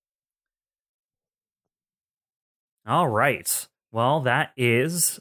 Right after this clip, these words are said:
uh, Astro. Uh, and that's what he seems to be doing most of the trip there.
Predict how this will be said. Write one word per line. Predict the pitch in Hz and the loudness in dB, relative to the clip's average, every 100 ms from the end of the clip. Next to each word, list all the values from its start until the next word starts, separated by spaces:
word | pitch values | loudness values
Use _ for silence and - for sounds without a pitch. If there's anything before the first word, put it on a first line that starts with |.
| - | -4
uh, | 113 107 107 | 0 0 0
Astro. | 117 135 - - 107 92 107 165 - _ | 0 0 0 0 0 2 0 -2 -8 _
Uh, | 110 98 95 95 | 0 2 2 0
and | 113 | 0
that's | 120 - | 0 0
what | 131 | -2
he | - 147 | 0 0
seems | - 110 101 | 2 2 0
to | |
be | 98 | -2
doing | 92 95 90 92 | 0 0 0 0
most | 95 90 - | 0 0 -2
of | 92 | -4
the | |
trip | 95 - 90 | -2 -2 -2
there. | 98 90 90 135 | -2 0 0 -2